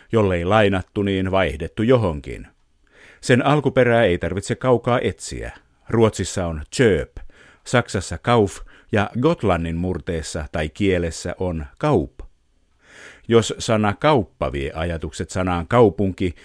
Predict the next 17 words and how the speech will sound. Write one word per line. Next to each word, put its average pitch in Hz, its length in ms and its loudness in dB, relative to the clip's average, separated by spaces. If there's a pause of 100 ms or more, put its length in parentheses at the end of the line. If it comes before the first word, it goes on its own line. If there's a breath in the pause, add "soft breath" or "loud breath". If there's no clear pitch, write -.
(120)
on 117 200 2
aivan 113 400 0
oikealla 92 420 -2
jäljellä. 92 560 0 (640 loud breath)
Kaisa 101 300 2
Häkkisen 104 560 0
etymologinen 98 720 0
sanakirja 107 680 0 (100)
jäljittää 80 500 0
lainasanan 107 560 2
tulleen 101 380 4
jostain 120 420 0
muinaisruotsin 113 720 2
murteesta, 80 640 -2 (380 loud breath)
mahdollisesti 92 680 -2
muinaisgotlannin 98 880 2
sanasta 90 480 -4